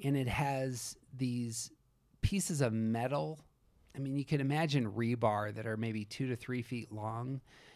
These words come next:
that are stretching above his head, and it, it would just make movement very awkward. And apparently this was a way to keep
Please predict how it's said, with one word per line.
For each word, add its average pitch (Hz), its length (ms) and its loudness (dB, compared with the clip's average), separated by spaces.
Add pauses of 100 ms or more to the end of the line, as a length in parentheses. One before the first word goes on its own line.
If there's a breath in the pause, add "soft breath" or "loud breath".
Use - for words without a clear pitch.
(140 soft breath)
that 127 140 2
are 110 100 0
stretching 120 760 -2
above 113 480 -4
his 107 340 -8
head, 127 560 -6 (680 soft breath)
and 117 580 0 (140)
it, - 160 -18 (280)
it 131 120 0
would 127 180 0
just 143 260 2
make 127 460 0 (280)
movement 123 1120 2 (600)
very 135 420 4
awkward. 110 720 -4
And 123 200 4
apparently 120 500 4
this 117 260 2
was 110 400 0 (120)
a 117 80 -2
way 117 380 0
to 107 160 -6
keep - 380 -6